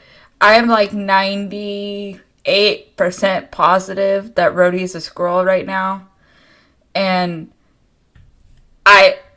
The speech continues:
from the little bit I've seen, it keeps getting stronger and stronger that that's gonna be the possibility. So that will be my only really thoughts about this, is that people keep saying that, and I keep believing it too, because he,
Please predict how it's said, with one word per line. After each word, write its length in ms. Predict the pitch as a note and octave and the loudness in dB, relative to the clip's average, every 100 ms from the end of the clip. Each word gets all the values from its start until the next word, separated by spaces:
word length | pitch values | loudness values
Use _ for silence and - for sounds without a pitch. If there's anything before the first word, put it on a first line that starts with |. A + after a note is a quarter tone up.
| - | -4
from 320 | A3 G#3 G3+ | -2 -2 -4
the 180 | A#3+ A3 | -2 0
little 280 | A3+ C4 C4+ | 2 4 6
bit 100 | C4+ | 6
I've 160 | B3+ | 2
seen, 520 | C4+ C#4+ C4 C4+ B3+ - | 0 0 4 2 2 -4
it 140 | G3+ | -6
keeps 280 | A#3+ A3+ - | -4 -8 -8
getting 240 | A#3 G#3 | -10 -8
stronger 520 | F#3+ - G3+ G3+ G#3 G3+ | -8 0 2 2 0 -2
and 200 | F3 E3+ | -4 -10
stronger 540 | - F3+ G3 G3+ G#3+ | -6 -4 -4 -4 -4
that 140 | F#3+ | -2
that's 240 | F3+ F3+ - | -2 -2 -4
gonna 240 | F#3+ F3+ | -6 -6
be 160 | F3+ F3+ | -6 -8
the 80 | E3 | -8
possibility. 960 | F#3 F3 - - F3 F#3+ G3 G3 G3 _ _ _ _ - _ | -8 -8 -10 -6 0 0 0 -8 -10 _ _ _ _ -20 _
So 760 | - - G#3+ F#3 F3 E3+ E3 D#3+ | -18 -2 2 2 2 -2 -4 2
that 180 | G#3 G#3 | 6 6
will 80 | G#3+ | 6
be 120 | A#3 | 2
my 140 | G#3+ F#3 | 2 2
only 200 | F3+ F3+ | 0 0
really 240 | F3 F3+ | 0 -2
thoughts 260 | F3+ E3 E3+ | -2 -2 -2
about 280 | F#3 F3+ F3+ | -4 -4 -2
this, 320 | F#3+ G3 - - | -4 -4 -10 -8
is 160 | F3+ F3 | -8 -6
that 400 | - - _ - | -8 -8 _ -10
people 240 | A3+ A3 | -8 -6
keep 220 | G#3 A3+ | -6 -6
saying 320 | G3 G#3+ G3 G#3 | -2 2 2 4
that, 240 | G3+ G3+ | 2 2
and 100 | G3 | 0
I 80 | F3+ | -2
keep 220 | F#3 F#3 | -4 -10
believing 360 | F3+ F3+ F#3 F3+ | -8 -8 -8 -10
it 120 | - | -12
too, 220 | - G#3 | -12 -12
because 300 | G3+ G3+ F#3 | -8 -4 -4
he, 100 | F#3 | -6